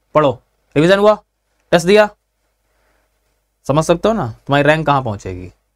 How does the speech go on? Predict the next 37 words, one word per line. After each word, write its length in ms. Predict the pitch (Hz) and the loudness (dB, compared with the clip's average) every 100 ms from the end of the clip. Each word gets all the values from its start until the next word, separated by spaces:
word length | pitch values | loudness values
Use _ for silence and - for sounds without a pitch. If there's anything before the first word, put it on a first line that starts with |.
| _ _ _ | _ _ _
हर 220 | 151 180 | 0 2
एक 100 | 214 202 | 0 -4
स्टूडेंट 280 | - 196 | -4 -4
के 60 | 190 | -2
पीछे 280 | 185 180 185 | -2 0 -2
एक 100 | 175 | -2
टीचर, 340 | 135 - 95 - _ _ _ _ _ _ _ _ _ _ _ _ _ _ _ - | -6 -8 -10 -12 _ _ _ _ _ _ _ _ _ _ _ _ _ _ _ -4
ये 80 | 139 | 0
वही 220 | 139 151 | 2 2
वाला 240 | 139 127 | 0 0
हाल 180 | 104 98 | -4 -8
हो 100 | 90 | -12
गया। 200 | 90 90 - _ _ _ _ _ _ - | -14 -18 -20 _ _ _ _ _ _ -4
तो 40 | |
वहाँ 260 | 120 139 180 | 0 2 2
पर 180 | 190 185 | 2 0
हर 280 | - 180 214 | 2 2 2
हमारे 320 | 190 170 175 | 0 0 0
पास 240 | 175 170 - | 2 0 2
पार्टिकल, 500 | 147 135 123 104 90 _ _ _ _ _ _ _ _ _ _ _ _ - | -2 -2 -4 -8 -10 _ _ _ _ _ _ _ _ _ _ _ _ -4
हर 160 | 151 180 | -2 0
पार्टिकल 480 | 185 185 185 220 - - | 0 0 -2 -2 -6 -8
मतलब 240 | 139 190 | -2 -2
क्या, 220 | 202 240 233 | 0 -4 -2
लगभग, 360 | 139 156 190 190 | 0 2 2 0
लगभग 280 | 185 202 220 | 0 0 -2
एक 240 | 196 - | -4 -8
साइज 400 | - - 165 180 | -4 0 0 0
का 120 | - 175 | 0 0
पार्टिकल 400 | 131 139 147 143 | -2 -2 -4 -4
के 80 | |
पीछे 260 | 143 139 170 | -4 -4 -2
हमारे 220 | 147 131 | -2 -2
पास 220 | 127 127 | -2 -2
में 120 | 127 120 | -4 -2
क्या 120 | 123 | 0
है, 200 | 151 | 0